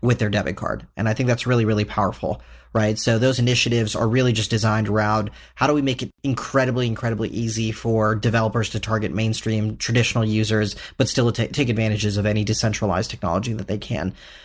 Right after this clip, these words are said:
Um, so I think that's, like, a really cool initiative, and we're double downing in that entire space as well, right? What more infrastructure can we build on the blockchain itself? What more execution can we actually provide on the actual blockchain, but still allow a very traditional mainstream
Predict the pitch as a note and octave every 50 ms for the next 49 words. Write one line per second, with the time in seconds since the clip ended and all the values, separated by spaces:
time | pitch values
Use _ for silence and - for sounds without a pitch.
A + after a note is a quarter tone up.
0 | - - - - A2+ A2+ A2 G#2 G2 - - D3 A#2+ D3+ D3+ B2 C3+ D3 D3 -
1 | - - C3 B2+ - A#2 A2 C3 B2+ B2 A#2 - - C3 B2 A#2 A#2 A2 - A#2
2 | A#2 A2+ G#2+ A2 A2 A2+ A2+ G2 C3+ C3 C3 C3 B2+ A#2 A#2+ A2+ A2+ A2+ A2+ A2
3 | A2 G#2+ G#2+ G#2+ A2 G#2+ G#2+ - A2+ G#2+ G2 A2+ - - - F#2 F#2+ - - G#2
4 | - - G#2+ G2 F2 E2 G#2+ - - _ _ _ _ - G#2+ G#2+ G#2+ A2 A2+ -
5 | - - B2+ B2 - - - C3 B2+ C3 C3 B2+ B2+ B2 A#2 A#2+ A#2 - - -
6 | - _ _ _ - D3+ B2 B2+ C3 B2 - C#3 B2+ - - A#2+ - - A#2+ A#2
7 | A#2 B2+ A#2+ A#2 B2 A#2+ A#2 A2 G#2+ G#2 G2 A2 A2 A2+ - - A#2 A2+ G2 F#2+
8 | - - G#2+ G2 G#2+ C3+ C3+ - - A#2 A#2+ B2 - F#2+ B2 A#2 A#2 A2+ A2 A2
9 | - A2 G#2+ G#2+ A#2 - - - B2+ A#2 - A2+ A#2 - A2+ G#2+ A2+ A2+ A2 A2+
10 | A2 - - A#2+ A2+ G#2 - A#2 G#2 A2 A2 A2 G#2+ A2 B2 B2+ - - - -
11 | - G2+ A#2+ A#2+ A#2+ A#2 A2+ A2+ - - A#2+ A2 G#2+ A2 A2 A2+ - - D#3 D#3
12 | E3 E3+ F#3 - - - - _ - C3+ - - - D#3 C3+ C3 C3 B2 A#2 A2+
13 | A2 G#2+ G#2+ G#2+ G#2 A#2 A2+ A2+ A2 G2+ - - A#2 A2 A2 - - A2+ A2 G#2
14 | G#2 G#2 G#2+ A2 - - A2+ A2 G#2+ G#2+ G#2+ B2